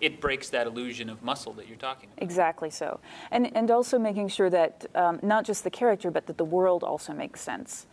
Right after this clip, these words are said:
Speaker 2: Like, y-, you know, the number of times that you, you read something and clearly someone has not thought, like, there's a tannery in the middle of the city, and, and a tannery could not physically be in the middle of the city because the neighbors would go insane from the,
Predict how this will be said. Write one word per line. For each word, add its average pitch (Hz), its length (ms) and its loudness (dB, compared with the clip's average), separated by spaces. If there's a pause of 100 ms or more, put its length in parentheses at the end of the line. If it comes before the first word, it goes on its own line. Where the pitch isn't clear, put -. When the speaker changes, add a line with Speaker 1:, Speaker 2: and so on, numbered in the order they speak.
(420)
Speaker 2:
Like, 180 380 2
y-, - 180 -6
you 202 140 0
know, 175 120 2
the 185 120 4
number 190 220 2
of 175 100 0
times 175 320 -2
that 170 160 -8
you, 160 240 -4
you 175 140 -4
read 170 180 2
something 170 280 -6
and 165 80 -6
clearly 185 580 4 (460)
someone 180 300 0
has 175 180 -2
not 170 240 2
thought, 185 180 2
like, 185 160 2
there's 175 180 0
a 175 40 -4
tannery 190 540 0
in 147 80 -2
the 151 60 -4
middle 156 240 -2
of 151 80 -8
the 156 80 -10
city, 170 300 0
and, 151 200 -4
and 185 300 -2
a 190 40 0
tannery 214 460 2
could 165 240 -4
not 170 240 2 (500)
physically 196 460 -2
be 208 220 0
in 180 80 2
the 175 60 -2
middle 160 220 -2
of 151 80 -6
the - 60 -16
city 214 240 0
because 160 300 -8
the - 80 -8
neighbors 196 400 0
would 147 100 -12
go 143 120 -6
insane - 520 -10 (320)
from 175 300 -4
the, 160 200 4